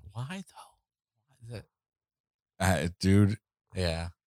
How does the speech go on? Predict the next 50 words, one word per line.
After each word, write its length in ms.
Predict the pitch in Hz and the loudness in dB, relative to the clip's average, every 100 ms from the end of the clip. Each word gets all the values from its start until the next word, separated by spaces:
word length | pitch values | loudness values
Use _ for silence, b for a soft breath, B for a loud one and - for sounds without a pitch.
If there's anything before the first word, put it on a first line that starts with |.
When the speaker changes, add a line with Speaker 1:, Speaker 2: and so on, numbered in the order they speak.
| _ - | _ -2
Speaker 2:
It, 120 | 110 | 0
it 60 | 110 | 4
just, 200 | 117 123 | 2 2
it 120 | 113 | 0
just 240 | 113 107 98 | 0 0 2
being 220 | 123 107 | 4 4
predisposed 640 | - 131 131 - 127 127 | 4 2 2 2 2 2
to 60 | 113 | 2
hating 260 | 127 135 71 | 2 0 -4
it. 140 | - _ _ - | -8 _ _ -6
They 200 | 90 87 | 0 0
didn't 320 | 80 92 95 | 0 -2 2
like 240 | 98 139 - | 4 4 4
it, 80 | 113 | 2
Speaker 1:
Yeah. 100 | 110 | 4
Speaker 2:
and 80 | |
they're 120 | 87 82 | 4 2
doing 340 | 87 87 85 - | 2 2 0 2
anything 400 | 104 113 117 107 | 4 6 6 4
they 120 | 104 | 2
can 280 | 113 104 101 | 4 2 4
to 60 | |
get 160 | 90 85 | 0 0
rid 140 | 85 | -2
of 100 | 65 | -4
it. 100 | 58 - _ _ _ _ _ _ _ _ _ _ _ _ _ _ _ 87 | -10 -20 _ _ _ _ _ _ _ _ _ _ _ _ _ _ _ -10
Speaker 1:
Man. 300 | 82 82 82 _ _ _ _ _ _ _ _ _ _ _ _ _ _ _ _ | -8 -10 -14 _ _ _ _ _ _ _ _ _ _ _ _ _ _ _ _
Speaker 2:
So 520 | - 92 85 82 80 _ _ _ _ _ _ _ | 0 4 4 2 0 _ _ _ _ _ _ _
one 140 | 123 147 | 2 4
of 60 | |
the 60 | 131 | 6
things 220 | 123 107 | 6 6
I 20 | |
wanted 200 | 98 87 | 4 2
to 40 | 85 | 2
talk 140 | 90 | 2
about 340 | 87 85 82 - | 4 2 2 0
was 300 | 85 82 - | 0 0 -2
the, 320 | 82 80 76 | -2 -2 -4
you 140 | 90 87 | -2 -2
know, 100 | 85 | -2
going 300 | 80 95 87 | 0 2 4
back 200 | 85 - | 2 2
to 360 | 87 82 80 | 0 0 0
being 200 | 78 85 | 0 -2
predisposed 600 | - 92 82 82 82 82 | 0 -2 -2 -2 -4 -4
to 80 | 85 | -6
not 140 | 73 | -4
liking 300 | 80 85 82 | -2 -2 -2
it, 160 | 76 | -6